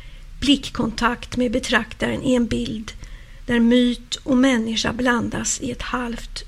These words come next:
upplyst landskap. Med taggig frakturstil avtecknar sig titeln Modersmyter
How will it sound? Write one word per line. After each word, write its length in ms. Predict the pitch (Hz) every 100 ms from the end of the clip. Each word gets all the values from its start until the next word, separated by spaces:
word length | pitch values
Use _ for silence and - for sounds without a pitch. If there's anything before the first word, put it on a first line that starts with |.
| -
upplyst 640 | 233 - - - - -
landskap. 680 | 247 - - - 311 - - - - - - - - - - - - - - -
Med 180 | 254 254
taggig 560 | 262 254 202 247 240
frakturstil 880 | - 247 240 - 262 220 - 262 247
avtecknar 540 | 262 247 - 233 - 226
sig 160 | 247
titeln 580 | 240 - 110 - 226 240
Modersmyter 880 | 262 233 233 - 277 247 - 220 226